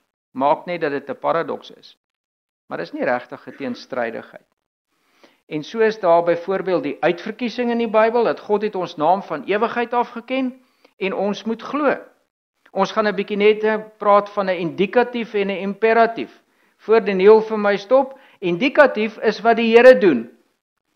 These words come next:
Dis wat hy gee. Imperatief, julle hoor die Engels daar, it is imperative, is dit wat ek moet doen in reaksie op wat God vir my gee. Maar hoe kom dit by mekaar uit?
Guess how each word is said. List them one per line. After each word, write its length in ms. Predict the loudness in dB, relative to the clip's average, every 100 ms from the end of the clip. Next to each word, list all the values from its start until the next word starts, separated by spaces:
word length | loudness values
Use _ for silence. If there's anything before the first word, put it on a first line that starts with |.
| _ _ -20 _ _
Dis 260 | 0 0 2
wat 180 | -2 2
hy 260 | 2 2
gee. 460 | 0 -6 0 2 2 -2 _ _
Imperatief, 1120 | -6 0 4 4 4 0 -6 -8 -8 -16 _ _ _
julle 180 | -12 -8
hoor 180 | -4 -4
die 100 | -4
Engels 560 | -6 -4 -4 -6 -18 _
daar, 240 | 0 0
it 220 | -2 -8
is 180 | -8 -12
imperative, 880 | -12 -12 -10 -6 -4 -4 -4 -6 -10 _ _ _ -8
is 200 | -8 -4
dit 280 | 0 0 0
wat 340 | 0 0 0 -14 _
ek 280 | -6 -6 -8
moet 200 | -10 -6
doen 300 | -8 -10 _ _ _ _ _
in 140 | -8 -6
reaksie 540 | -4 -2 -4 -6 -10
op 180 | -10 -8
wat 180 | -8 -8
God 300 | -10 -12 -12
vir 100 | -12
my 180 | -12
gee. 320 | -14 _ -20 _ _ _ _ _
Maar 120 | 2
hoe 140 | 2
kom 200 | 4 2
dit 220 | 4 2 2
by 100 | 0
mekaar 520 | 0 0 2 2 2
uit? 280 | -6 -14